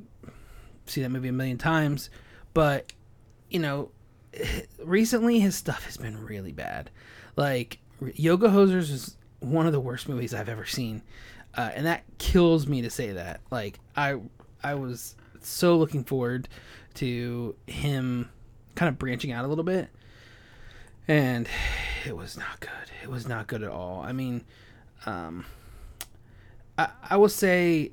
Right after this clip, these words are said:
when it com-, like, when it comes to creators today, he is willing to do his own thing, and I appreciate that. So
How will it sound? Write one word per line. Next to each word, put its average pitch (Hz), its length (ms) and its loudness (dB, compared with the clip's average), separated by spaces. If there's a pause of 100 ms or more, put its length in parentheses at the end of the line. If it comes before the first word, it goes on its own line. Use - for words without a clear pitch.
(120)
when 165 160 2
it 131 100 -6
com-, 165 380 0
like, 151 300 -2 (400)
when 160 100 0
it 147 100 -2
comes 208 360 0
to 147 520 4 (3000)
creators 147 880 0 (320)
today, 143 600 -2 (760)
he 190 360 -2
is 175 300 8
willing 160 400 2
to 127 520 -2
do 131 180 -4
his 127 140 -4
own 131 160 -4
thing, 123 400 -6 (120)
and 131 100 -4
I 120 80 -2
appreciate 92 420 -12
that. 95 280 -12
So 123 340 -4